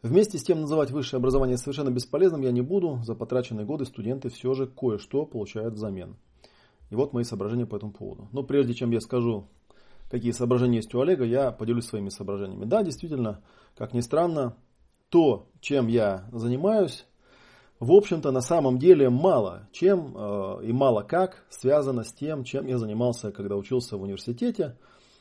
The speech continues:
Моё первое образование, ну и такое самое большое официальное образование, это законченный факультет физики Санкт-Петербургского государственного университета.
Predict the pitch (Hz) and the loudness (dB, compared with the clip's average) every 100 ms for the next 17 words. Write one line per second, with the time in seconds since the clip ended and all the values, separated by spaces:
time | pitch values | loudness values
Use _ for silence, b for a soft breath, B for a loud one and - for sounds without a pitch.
0 | b - 117 117 139 123 107 98 110 165 | b -6 -4 0 2 2 0 -2 0 0
1 | 220 190 151 139 131 123 107 - 120 120 | 2 0 -2 -2 -4 -4 -6 -4 -2 -2
2 | 107 120 120 131 107 92 95 120 - 113 | 0 0 0 -2 -2 -2 -8 -10 -4 -4
3 | 101 95 95 101 175 226 175 123 107 127 | -4 -8 -8 -4 -2 0 -2 -4 -6 -6
4 | 135 117 101 b b b b b b _ | -4 -4 -6 b b b b b b _
5 | - 110 123 127 120 107 101 98 107 _ | -8 -4 0 -2 -2 -6 -8 -10 -18 _
6 | _ _ 127 120 117 101 180 180 170 147 | _ _ -8 -6 -4 -4 -2 -2 -4 -4
7 | 135 120 _ _ 131 120 117 120 113 139 | -6 -10 _ _ -4 -4 -4 -6 -2 -2
8 | 131 113 101 110 113 - 110 113 123 104 | -2 -6 -4 -4 -4 -4 -8 -6 -6 -8
9 | 92 95 | -10 -14